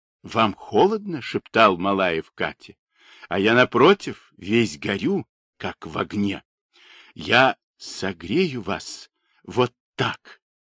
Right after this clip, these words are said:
Катя отшатнулась, силясь вырваться. «Ну что вы, что вы!»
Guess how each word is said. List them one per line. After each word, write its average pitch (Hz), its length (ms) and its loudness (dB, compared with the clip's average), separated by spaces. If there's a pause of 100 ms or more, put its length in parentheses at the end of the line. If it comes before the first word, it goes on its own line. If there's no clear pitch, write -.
(540)
Катя 151 360 6
отшатнулась, 180 1000 4
силясь 185 560 -2
вырваться. 131 600 -2 (1200)
«Ну 180 120 -4
что 92 480 -2
вы, - 120 -20
что - 500 2
вы!» 69 200 -12